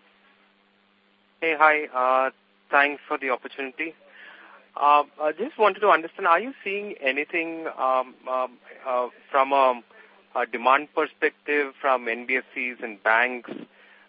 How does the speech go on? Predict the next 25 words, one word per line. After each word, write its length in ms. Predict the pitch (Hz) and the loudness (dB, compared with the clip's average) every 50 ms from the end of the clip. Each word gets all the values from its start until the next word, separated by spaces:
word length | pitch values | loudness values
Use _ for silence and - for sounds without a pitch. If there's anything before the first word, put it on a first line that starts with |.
| _ _ - | _ _ -10
uh, 60 | 117 | -10
in 120 | 123 123 | -8 -6
the 80 | 120 123 | -6 -6
context 480 | - 127 120 117 - 147 135 - - - | -2 0 0 0 0 -4 -6 -4 -6 -6
of 120 | 139 117 | -6 -4
what 180 | 107 110 113 - - 131 | -2 -2 -4 -4 -4 -6
we 80 | 135 | -8
are 100 | 120 - - - | -8 -8 -10 -12
seeing 200 | 127 131 135 131 - | -12 -12 -10 -12 -14
today 320 | 123 113 117 117 117 113 - _ - | -8 -4 -2 0 0 0 -4 _ -6
for 160 | 120 117 117 | -6 -6 -6
the 160 | 117 123 113 | -6 -10 -8
general 240 | 110 113 113 117 117 - - | -8 -8 -8 -8 -12 -4 -2
staffing 320 | 120 110 - 127 120 113 | -2 -2 -2 -4 -12 -12
business, 480 | 113 113 104 - - 120 117 120 117 - _ _ _ _ _ - _ _ _ _ - | -12 -14 -14 -12 -10 -8 -8 -8 -8 -10 _ _ _ _ _ -20 _ _ _ _ -8
uh, 280 | 117 113 113 113 113 110 110 | -4 -2 -2 -2 -2 -4 -2
that 180 | 113 113 117 - _ _ _ _ | -4 -4 -4 -4 _ _ _ _
could 160 | - 131 117 113 | -14 -14 -14 _
be 140 | 123 120 117 | -12 -12 -8
potentially, 800 | - 120 - - 120 117 - - - 120 120 120 120 120 113 101 | -8 -8 -8 -8 -10 -14 -14 -18 -18 -14 -12 -10 -8 -8 -6 -4
um, 400 | 104 110 110 107 107 107 107 - - | -2 -2 -2 -2 -2 -4 -8 -10 -8
a 160 | 107 110 110 117 | -8 -8 -6 -8
risk 160 | 113 - - | -10 -8 -6
on 160 | 123 120 113 | -4 -4 -4
demand, 480 | 110 107 104 107 107 110 117 120 117 | -6 -6 -2 0 0 0 0 -2 -6